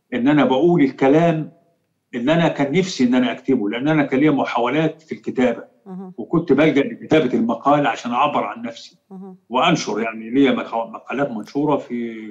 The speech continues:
Speaker 1: جرايد ومجلات
Speaker 2: لسه
Speaker 1: مصرية.
Speaker 2: هنتكلم عن مرحلة الصحافة دي قبل سفرك لفرنسا، أكيد لازم نتكلم عن كتاباتك النقدية وعن حواراتك الصحفية يعني.
Speaker 1: مم.
Speaker 2: مهم.
Speaker 1: بالتأكيد.
Speaker 2: مم.
Speaker 1: فأنا كنت بكتب، فلما التقيت بأسامة أنور عكاشة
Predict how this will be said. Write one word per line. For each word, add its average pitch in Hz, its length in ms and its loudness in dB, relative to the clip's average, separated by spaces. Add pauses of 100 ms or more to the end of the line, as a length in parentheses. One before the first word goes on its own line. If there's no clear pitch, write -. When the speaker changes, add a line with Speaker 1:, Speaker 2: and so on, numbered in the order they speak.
(160)
Speaker 1:
جرايد 104 500 0
ومجلات 107 680 -6
Speaker 2:
لسه 311 140 4
Speaker 1:
مصرية. 269 180 0
Speaker 2:
هنتكلم 302 360 4
عن 240 300 2
مرحلة 302 460 2
الصحافة 294 560 2
دي 254 200 2
قبل 254 300 4
سفرك 262 400 0
لفرنسا، 247 480 0
أكيد 226 280 -2 (300)
لازم 247 360 2
نتكلم 254 440 0
عن 220 460 0
كتاباتك 233 540 -2
النقدية 226 540 0
وعن 233 300 2
حواراتك 240 520 0
الصحفية 214 480 -10
يعني. 165 200 -2 (480)
Speaker 1:
مم. 208 80 -4
Speaker 2:
مهم. 156 160 -4 (300)
Speaker 1:
بالتأكيد. 143 760 0 (120)
Speaker 2:
مم. 170 60 -12
Speaker 1:
فأنا 160 200 2
كنت 170 220 0
بكتب، 190 440 2 (340)
فلما 127 520 2
التقيت 131 600 0
بأسامة 139 340 0
أنور 131 220 -4
عكاشة 123 460 -6